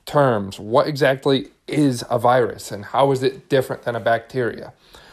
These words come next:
So a virus is actually just a packaged set of genes, so genetic information. It's not a living cell.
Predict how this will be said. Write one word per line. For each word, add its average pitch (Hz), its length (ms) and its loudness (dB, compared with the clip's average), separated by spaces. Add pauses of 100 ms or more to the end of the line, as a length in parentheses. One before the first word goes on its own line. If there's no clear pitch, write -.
(140)
So 127 500 4
a 127 80 -2
virus 143 760 2
is 131 160 -2
actually 131 500 0
just 117 240 -8
a 120 60 -6
packaged 131 760 -2
set - 360 0
of 110 240 -2
genes, 127 680 -2 (260)
so - 200 0
genetic 131 460 -2
information. 139 800 -6 (320)
It's 127 240 -6
not 135 360 0
a 156 60 2
living 135 400 0
cell. - 480 -2